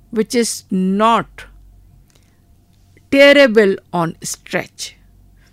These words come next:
When you wear, it should stay, not tear.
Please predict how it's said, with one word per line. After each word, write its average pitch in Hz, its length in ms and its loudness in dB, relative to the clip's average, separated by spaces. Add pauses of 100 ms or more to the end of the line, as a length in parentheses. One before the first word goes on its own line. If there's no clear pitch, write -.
(120)
When 294 180 0
you 320 240 0
wear, 214 480 0 (320)
it 190 80 -8
should 180 280 -6
stay, - 640 -2 (120)
not 175 240 -8 (140)
tear. 180 220 -6